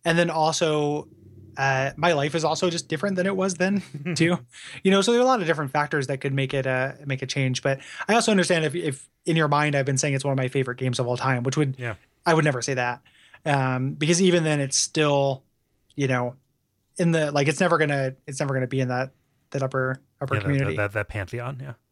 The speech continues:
Speaker 1: Yeah, it's, it's, it's not gonna be up there with, like, Deus Ex or Planescape, which, like, I feel like those games, even though it may have been just as long since I played them, um,
Speaker 2: Mm-hmm.
Speaker 1: it hasn't been, but even though it's been a while since I played them,
Speaker 2: Yeah.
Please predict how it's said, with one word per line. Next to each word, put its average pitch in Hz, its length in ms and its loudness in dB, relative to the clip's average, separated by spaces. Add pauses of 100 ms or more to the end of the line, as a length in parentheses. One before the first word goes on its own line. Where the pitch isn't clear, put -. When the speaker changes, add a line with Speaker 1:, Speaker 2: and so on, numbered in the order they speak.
(260)
Speaker 1:
Yeah, 135 220 2
it's, 135 100 0
it's, 143 300 0
it's 143 140 -4
not 151 120 2
gonna 143 120 4
be 135 80 4
up 131 80 -2
there 135 100 0
with, 127 80 -2
like, 135 140 -4
Deus 131 240 0
Ex 127 140 -2
or 131 60 -2
Planescape, 135 460 0
which, 156 120 4
like, 170 120 4
I 160 80 4
feel 196 180 4
like 165 220 0 (240)
those 233 180 4
games, 160 340 0
even 165 140 0
though 165 120 2
it - 20 -2
may 156 120 2
have 147 120 2
been 139 140 0
just 143 200 0
as 135 80 -6
long 135 220 0
since - 180 -6
I 127 80 -4
played 165 280 0
them, 131 300 -2 (340)
um, 147 80 0
Speaker 2:
Mm-hmm. 151 80 6
Speaker 1:
it 165 40 4
hasn't 147 240 2
been, 131 180 -6
but 139 140 -4
even 156 160 0
though 151 80 2
it's 131 80 -4
been 151 120 0
a 139 40 0
while 139 260 -2
since 131 160 -6
I 127 60 -6
played 185 240 -2
them, 131 220 -2
Speaker 2:
Yeah. 110 200 0